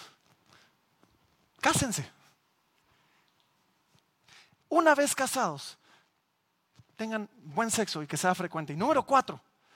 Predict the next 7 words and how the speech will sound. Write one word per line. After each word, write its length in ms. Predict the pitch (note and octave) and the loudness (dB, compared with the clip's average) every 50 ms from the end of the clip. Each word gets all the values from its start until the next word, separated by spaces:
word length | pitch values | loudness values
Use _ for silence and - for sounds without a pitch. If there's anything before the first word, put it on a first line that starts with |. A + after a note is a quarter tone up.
| - - - _ | -20 -20 -18 _
número 300 | - G#3+ C4 C#4+ C#4 A#3+ | -8 -6 -2 0 2 2
cuatro, 320 | - A#3 G#3+ - F#3+ D#3 - - - - | 2 2 0 0 -2 -10 -14 -18 -16 -8
miren 220 | G3+ A#3 B3+ C4 C4 | -4 -4 -2 -2 -2
lo 60 | A3 | 0
que 100 | G#3 G3+ | 0 2
dice. 280 | G3 G#3 F#3+ G#3+ G#3+ - _ _ _ _ _ _ _ _ _ _ _ _ - | 2 2 0 -2 -6 -8 _ _ _ _ _ _ _ _ _ _ _ _ -8
No, 440 | F#3+ G3 A3+ B3+ C4+ C#4 C#4 A#3+ | -4 -2 0 2 2 0 -2 -4